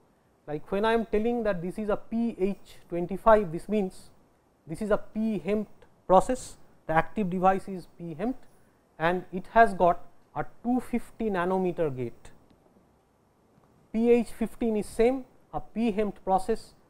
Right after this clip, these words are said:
with a one fifty nanometer gate. P H ten is a p hemp process with a hundred nanometer gate. So, why does this gate size matters? Because the gate size determines your transit time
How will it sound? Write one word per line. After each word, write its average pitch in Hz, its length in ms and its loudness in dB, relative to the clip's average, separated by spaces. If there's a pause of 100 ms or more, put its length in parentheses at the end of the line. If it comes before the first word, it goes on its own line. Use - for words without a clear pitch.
with 160 140 -10
a 175 60 0
one 175 260 2
fifty - 420 -8
nanometer 170 560 -2
gate. 127 200 -8 (560)
P 202 160 -2
H 220 320 0
ten 233 300 2 (260)
is 160 100 -8
a 175 80 2
p 214 260 -4
hemp 202 300 -6
process 180 440 -4 (220)
with 156 120 -18
a 160 40 -4
hundred 165 400 -4
nanometer 143 480 -2
gate. 110 120 -12 (340)
So, 208 160 0
why 220 240 10
does 214 220 8
this 202 160 0
gate 170 240 2
size 208 320 4
matters? 185 580 -6 (800)
Because 208 300 10
the 190 100 6
gate 175 260 6
size 233 360 8
determines 220 480 2
your 208 120 -2
transit 180 480 -2
time 170 280 8